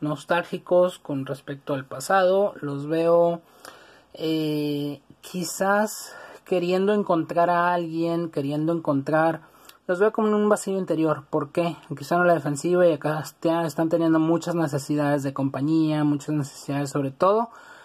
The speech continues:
En cuestión económica, eh, los veo un poquito gastados. Eh, aquí van a estar, eh, quizás saliendo con esa persona, sí,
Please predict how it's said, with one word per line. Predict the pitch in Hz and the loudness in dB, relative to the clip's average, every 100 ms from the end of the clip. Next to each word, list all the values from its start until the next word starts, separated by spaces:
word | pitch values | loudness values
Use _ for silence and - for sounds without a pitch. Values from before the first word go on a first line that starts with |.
| - _ _ | -20 _ _
En | 175 165 | -4 0
cuestión | 165 147 - 190 | 0 0 -2 0
económica, | 208 170 160 185 202 - 196 202 165 | 0 2 2 0 0 2 4 4 0
eh, | 151 147 147 | -4 -2 -2
los | 147 143 | 0 2
veo | 175 | 2
un | |
poquito | 170 160 160 170 | 0 -4 2 2
gastados. | 143 - 156 139 123 - - - - - _ - - | 2 -2 0 0 -4 -12 -20 -20 -20 -20 _ -20 -16
Eh, | 160 160 | -14 -10
aquí | 160 - 196 202 208 | -12 -10 -6 0 2
van | 196 | 2
a | 180 | 0
estar, | - 185 185 185 170 | 0 4 4 4 0
eh, | 156 147 | -4 -4
quizás | 139 160 202 | -4 -4 -2
saliendo | 226 220 220 214 | -2 0 0 2
con | 190 | 0
esa | 185 185 | 0 0
persona, | 175 - 170 180 185 | 0 2 2 2 0
sí, | 185 - 170 175 185 | -4 -6 -2 -2 -4